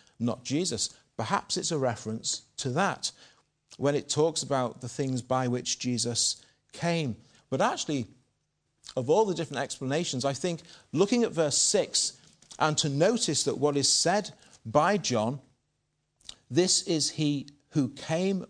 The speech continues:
by water and blood, Jesus Christ,"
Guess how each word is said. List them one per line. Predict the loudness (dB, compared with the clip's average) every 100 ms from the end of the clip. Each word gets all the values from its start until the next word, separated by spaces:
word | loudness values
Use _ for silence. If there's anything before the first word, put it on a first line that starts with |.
| -2
by | 0 2 -2 -6
water | -2 0 0 -2 -8 -6
and | -6 -6
blood, | -4 -2 -2 -4 -16 _ _ _ _ _ _ -8
Jesus | 0 0 0 -2 -4
Christ," | -6 -8 -4 -2 0 -2 -2